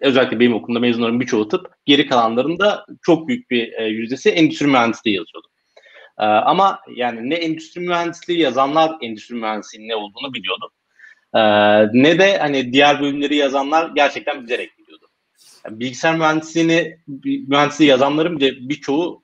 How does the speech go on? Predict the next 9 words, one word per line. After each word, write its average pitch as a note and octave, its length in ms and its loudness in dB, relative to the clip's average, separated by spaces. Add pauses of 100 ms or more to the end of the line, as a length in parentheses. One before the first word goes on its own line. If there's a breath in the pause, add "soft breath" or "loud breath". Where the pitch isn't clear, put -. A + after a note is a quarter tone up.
e, A#2+ 40 -2 (840)
bek-, C#3 280 2
yani A2+ 280 -4
ne, C#3 80 6
neyle D#3 440 2
karşılaşacağını C3 680 -2
bilmeden, A2 340 -4 (300)
e, G2 60 -10
yazıyordu. F#2+ 640 -8